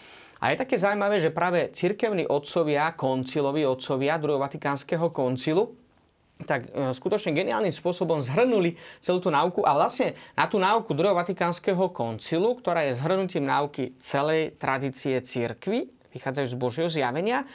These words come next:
sa odvoláva aj katechizmus katolíckej cirkvi. Čiže v tomto je veľmi dôležité, že možno si aspoň trošku pripomenúť v niektorých bodoch, e, pretože, m, napríklad pred samotným schválením tej Gaudium et Spes,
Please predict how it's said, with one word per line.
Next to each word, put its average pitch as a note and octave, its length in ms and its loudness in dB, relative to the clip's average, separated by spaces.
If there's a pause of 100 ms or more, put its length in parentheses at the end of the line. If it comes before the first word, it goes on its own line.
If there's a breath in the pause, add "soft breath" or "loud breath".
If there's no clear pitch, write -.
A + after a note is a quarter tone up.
(160 loud breath)
sa - 160 2
odvoláva G#3+ 560 4
aj G3+ 320 0
katechizmus F3 720 0
katolíckej D3 480 -2
cirkvi. C#3 320 -2
Čiže E3+ 240 2
v - 320 -18
tomto B3 160 2
je C4 80 4
veľmi A#3+ 160 4
dôležité, G#3 480 4
že F#3 240 0 (240 loud breath)
možno A3 160 4
si A3+ 160 2
aspoň G#3+ 160 0
trošku G3+ 400 0
pripomenúť F#3 480 0
v D#3 120 0
niektorých G3 360 2
bodoch, D3 480 2
e, - 20 -20 (840 loud breath)
pretože, E3 480 4 (320 loud breath)
m, B2+ 240 -2
napríklad G3+ 480 0
pred E3 160 2
samotným A#3 560 2
schválením E3 560 2
tej C#3+ 320 0
Gaudium D#3+ 560 2
et C#3 80 -4
Spes, - 720 -2